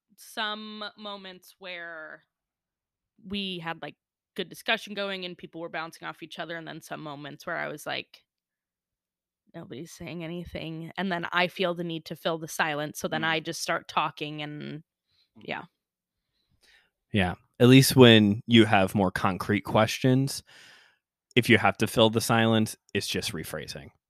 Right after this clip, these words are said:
Speaker 1: Yeah.
Speaker 2: It's hard to rephrase. "So what stood out to you?"
Speaker 1: Yeah.
Speaker 2: So
Speaker 1: That's why, uh, at youth group, I do not ask that question.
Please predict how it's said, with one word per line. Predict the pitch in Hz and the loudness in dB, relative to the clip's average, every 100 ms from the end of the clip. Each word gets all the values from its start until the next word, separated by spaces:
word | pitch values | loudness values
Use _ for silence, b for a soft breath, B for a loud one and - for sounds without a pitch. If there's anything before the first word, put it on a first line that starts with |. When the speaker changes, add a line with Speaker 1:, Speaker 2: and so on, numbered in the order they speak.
| _ _ | _ _
Speaker 1:
Yeah. | 196 - _ _ _ _ _ _ _ _ _ _ _ _ - | -18 -18 _ _ _ _ _ _ _ _ _ _ _ _ -12
Speaker 2:
It's | - | -4
hard | 101 90 | -2 -2
to | 90 | -4
rephrase. | 85 82 90 80 76 - - | -6 -6 -4 -6 -6 -10 -12
"So | - 95 | -4 -4
what | 85 | -4
stood | - 85 | -6 -8
out | 78 76 | -8 -10
to | - | -12
you?" | 64 92 - _ _ _ _ _ _ | -12 -14 -16 _ _ _ _ _ _
Speaker 1:
Yeah. | _ _ _ _ _ _ _ _ - | _ _ _ _ _ _ _ _ -8
Speaker 2:
So | - | -4
Speaker 1:
That's | - _ _ _ _ _ - | -4 _ _ _ _ _ -16
why, | |
uh, | 156 - - | -14 -14 -14
at | 156 | -14
youth | - 156 156 - | -10 -10 -12 -14
group, | 110 - | -16 -12
I | 143 | -14
do | 143 | -12
not | 139 135 127 107 - | -12 -12 -12 -12 -10
ask | - - - - _ | -10 -10 -14 -18 _
that | - - | -20 -20
question. | - - - - - 262 | -18 -16 -16 -16 -6 -6